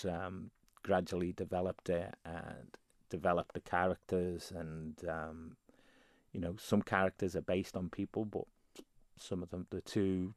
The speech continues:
leading ladies in it, they're sort of not really based on anybody. They're just really brilliant, uh, women. You know, you, you encounter strong,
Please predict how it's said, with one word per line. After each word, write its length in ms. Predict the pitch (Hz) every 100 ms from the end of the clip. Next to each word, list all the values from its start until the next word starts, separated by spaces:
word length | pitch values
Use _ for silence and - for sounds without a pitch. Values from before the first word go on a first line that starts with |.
| -
leading 400 | 110 107 98 87
ladies 520 | 92 98 113 104 -
in 120 | 90
it, 180 | 98 - _
they're 160 | - 110
sort 240 | - 120 107
of 60 |
not 200 | 110 -
really 220 | 104 101 104
based 320 | 98 98 -
on 160 | 113
anybody. 520 | 101 123 120 127 135 123 _
They're 180 | - 110
just 540 | 110 120 117 - - - - - - - -
really 320 | 131 127 113
brilliant, 680 | 95 113 113 110 107 - - - - _ -
uh, 300 | 107 101 101 110
women. 380 | 110 120 151 135 - _
You 80 | 135
know, 80 | 120
you, 220 | 113 117 113 110
you 240 | 107 107
encounter 520 | 107 107 113 113 -
strong, 580 | 101 - 110 107 107 104